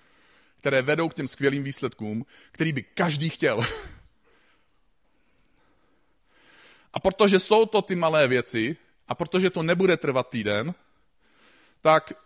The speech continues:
budeš si muset dneska večer nahrát do srdce jednu krátkou, hrozně krátkou větu.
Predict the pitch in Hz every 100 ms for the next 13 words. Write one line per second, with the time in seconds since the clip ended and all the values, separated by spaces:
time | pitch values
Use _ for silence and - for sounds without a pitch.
0 | - 120 196 208 190 180 202 208 - 180
1 | 175 - 135 170 185 - 175 160 151 143
2 | 131 143 - _ 127 147 156 143 135 135
3 | 139 - 143 151 139 - - _ 117 123
4 | 156 151 160 160 156 _ _ _ _ -
5 | 165 156 180 180 175 156 147 156 156 -
6 | 139 - 147 113 92 -